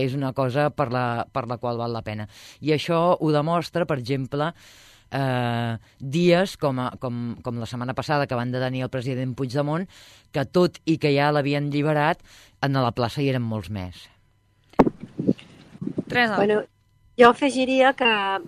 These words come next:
Speaker 3: que de fet sí que hi ha un component que ha canviat molt, que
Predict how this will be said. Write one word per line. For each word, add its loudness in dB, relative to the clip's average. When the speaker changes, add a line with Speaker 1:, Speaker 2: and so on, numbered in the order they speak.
Speaker 3:
que -4
de -4
fet -4
sí -8
que -2
hi 0
ha -2
un -8
component -2
que -4
ha -2
canviat -4
molt, -4
que 0